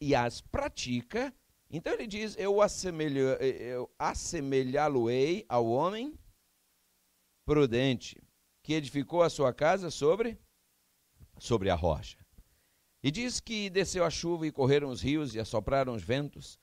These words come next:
e combateram aquela casa, mas ela não caiu. Por quê? Porque estava edificada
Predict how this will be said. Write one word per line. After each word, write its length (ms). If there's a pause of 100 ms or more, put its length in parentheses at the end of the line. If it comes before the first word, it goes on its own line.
(360)
e 140 (160)
combateram 920 (120)
aquela 360
casa, 460 (320)
mas 240
ela 320 (920)
não 360
caiu. 320
Por 200
quê? 240 (1200)
Porque 300
estava 420
edificada 720